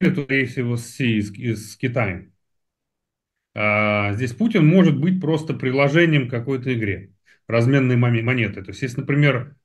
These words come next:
а, между С Ш А и Китаем будет, э, ну, жёсткая конкуренция, такая заруба,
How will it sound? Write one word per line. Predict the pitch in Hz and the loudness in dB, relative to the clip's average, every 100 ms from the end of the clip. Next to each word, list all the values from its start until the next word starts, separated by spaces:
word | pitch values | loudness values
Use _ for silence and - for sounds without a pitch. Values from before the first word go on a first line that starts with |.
| _ _ - | _ _ -10
а, | 110 | -4
между | 131 120 127 123 | -2 0 0 -2
С | 120 127 | -4 -4
Ш | 156 139 | 0 2
А | |
и | 117 | 2
Китаем | 127 123 113 104 101 | -2 -2 0 0 -2
будет, | 107 104 98 101 | -4 -4 -6 -8
э, | 107 98 98 98 98 95 | -6 -4 -4 -4 -4 -4
ну, | 98 107 | -4 -4
жёсткая | 104 127 120 - 101 | -2 -2 -2 -6 -8
конкуренция, | 98 107 104 117 151 147 113 - _ - | -6 -6 -2 2 2 0 -6 -14 _ -14
такая | 95 107 101 | -8 -4 -2
заруба, | 110 127 247 208 107 - | 0 2 4 2 0 -4